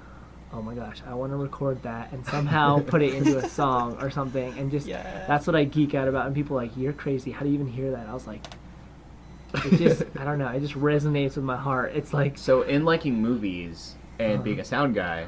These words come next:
Speaker 1: Yeah.
Speaker 2: do you ever hear a sound in a movie and you know that that's some kind of, like, loop you've heard before, from, like, a
Speaker 1: Um,
Speaker 2: sound bit from something?
Speaker 1: Kind of. I've heard, like, I hear, like, all the, the trailers and stuff when they play
Speaker 2: Mm-hmm.
Speaker 1: the trailers and you're at the theater and you hear, like, the surround sound.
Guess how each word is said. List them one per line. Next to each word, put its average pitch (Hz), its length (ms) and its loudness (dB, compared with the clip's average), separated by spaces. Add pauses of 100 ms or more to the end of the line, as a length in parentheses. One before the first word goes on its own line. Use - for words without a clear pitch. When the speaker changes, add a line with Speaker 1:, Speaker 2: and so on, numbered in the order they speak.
Speaker 1:
Yeah. 127 180 -2 (140)
Speaker 2:
do 117 100 -2
you 120 340 2
ever 113 640 0 (100)
hear 107 160 0
a 104 80 0
sound 104 440 -4
in 110 60 -2
a 117 40 -2
movie 120 460 -2
and 110 180 -2
you 107 100 0
know 101 220 0
that 98 140 -8
that's 98 220 -4
some 98 240 -6
kind 98 240 -6
of, 92 80 -8
like, 90 160 -6
loop 95 240 -6
you've 107 140 -4
heard 110 200 -4
before, 113 500 0 (240)
from, 190 420 4
like, 196 80 4
a 196 40 2
Speaker 1:
Um, 196 60 2
Speaker 2:
sound 107 320 -2
bit 107 120 -6
from 110 180 -6
something? 117 440 -4 (840)
Speaker 1:
Kind 156 400 0
of. 180 180 6
I've 143 240 -2
heard, 156 520 2 (380)
like, 151 140 -2
I 151 100 2
hear, 170 280 0
like, 160 280 0
all 151 140 -2
the, 131 300 0 (540)
the 143 100 2
trailers 143 540 0
and 160 100 0
stuff 165 340 0
when 143 120 0
they 131 80 0
play 127 180 2
Speaker 2:
Mm-hmm. 113 60 2
Speaker 1:
the 139 60 0
trailers 127 440 -2
and 127 80 -8
you're 120 80 -8
at 110 180 -8
the 123 80 -4
theater 117 380 -6
and 113 80 -6
you 123 80 -6
hear, 123 160 -6
like, 120 180 -6
the - 100 -4
surround 117 420 -6
sound. 110 320 -6